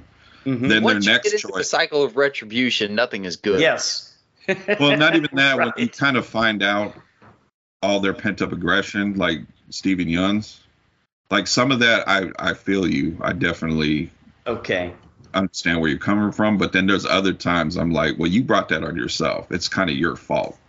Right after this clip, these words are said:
Speaker 1: Ah, so they go into some backstory then.
Speaker 2: Yes.
Speaker 1: Of why they're in the spot they're in.
Speaker 2: Yeah. There, I think there's
Speaker 1: Okay.
Speaker 2: an episode where they go back, they do flashbacks all the way to different, uh, time periods of their childhood.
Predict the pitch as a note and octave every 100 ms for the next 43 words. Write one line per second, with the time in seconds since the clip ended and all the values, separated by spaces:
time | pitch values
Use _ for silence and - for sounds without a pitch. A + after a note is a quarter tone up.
0 | _ _ G2+ G#2+ F#2+ F2+ - - - E3
1 | D3 D3+ E3 D#3 C#3+ C3+ A2 A#2+ B2 -
2 | A2 F2+ E2+ F2 D#2 D#2 - A2 F2 -
3 | A2+ - _ _ B2 A#2 A2 A2+ A2+ G#2
4 | - G#2+ G#2 G#2 G2+ G2+ D#2+ D#2 - -
5 | - - E2+ D#2 F#2+ G#2 G#2 B2+ C3 A#2+
6 | G#2 G#2 A2 - G#2 G#2 G2+ F#2+ F#2+ F#2+
7 | F#2 F#2 F2+ F#2+ F2 F2+ F2+ F#2 - _
8 | _ _ F2 E2+ F2+ - F2+ F2 F#2 F2
9 | - - F2+ F2 F2 E2+ F2 F2 F2 D#2
10 | - - F2 F2 E2 D2 - D#2+ D2+ -
11 | F2+ F2+ F2 F#2 F#2 F2 D#2+ D2+ F2 F#2
12 | F#2+ G2+ G2+